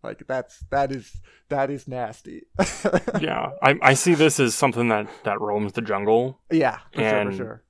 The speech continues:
Speaker 2: and you hit that Cabrakan one, or you hit that Hachi three, and there's a big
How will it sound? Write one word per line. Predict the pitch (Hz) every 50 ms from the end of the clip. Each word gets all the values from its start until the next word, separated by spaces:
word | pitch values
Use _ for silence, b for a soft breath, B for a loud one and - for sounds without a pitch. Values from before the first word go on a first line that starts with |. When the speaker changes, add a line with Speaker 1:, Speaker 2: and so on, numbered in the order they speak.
| _ _ _ -
Speaker 2:
and | 123 117 113 113
you | 113
hit | 107 123 120 -
that | 120 113 -
Cabrakan | - 117 101 110 107 107 101 117 110 101
one, | 101 104 107 110 113 110
or | 104
you | 101 95
hit | 107 107
that | 107 104 -
Hachi | 107 104 101 - - 104
three, | - 107 104 101 104 104 104 110
and | 143 107
there's | 101 101 98
a | 98
big | 92 - 107 101 101 104 104 101 98 95 95 -